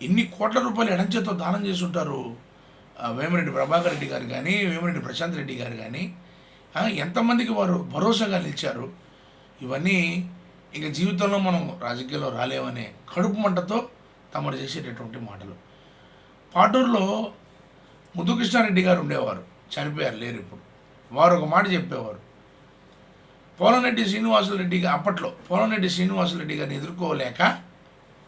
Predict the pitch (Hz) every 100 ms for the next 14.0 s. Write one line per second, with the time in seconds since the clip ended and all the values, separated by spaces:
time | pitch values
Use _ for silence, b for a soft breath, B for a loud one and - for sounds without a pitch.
0 | - 131 135 143 185 185 175 - 156 170
1 | - - - - - - - 135 - 151
2 | 165 208 156 151 151 139 127 180 180 -
3 | - - - - - - - - - -
4 | 160 220 226 208 220 220 220 - - -
5 | - - 147 180 202 185 - 165 156 185
6 | 160 147 139 151 220 196 156 127 135 147
7 | 147 131 113 107 104 185 247 - B B
8 | B - 139 151 147 151 170 165 123 117
9 | 113 98 92 - - B B B B B
10 | - 165 226 262 233 214 233 262 - -
11 | - - - - 139 147 151 131 117 -
12 | - - - - - - - - - -
13 | - - - 127 - - 202 180 131